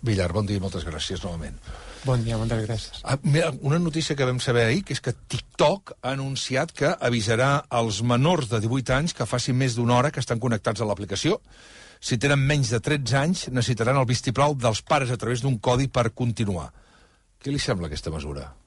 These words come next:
Speaker 2: Bueno, em sembla, entenc que TikTok té que prendre una decisió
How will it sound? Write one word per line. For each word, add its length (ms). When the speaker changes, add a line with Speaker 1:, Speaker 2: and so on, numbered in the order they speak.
Speaker 2:
Bueno, 300
em 80
sembla, 720
entenc 240
que 80
TikTok 400
té 160
que 80
prendre 560
una 160
decisió 460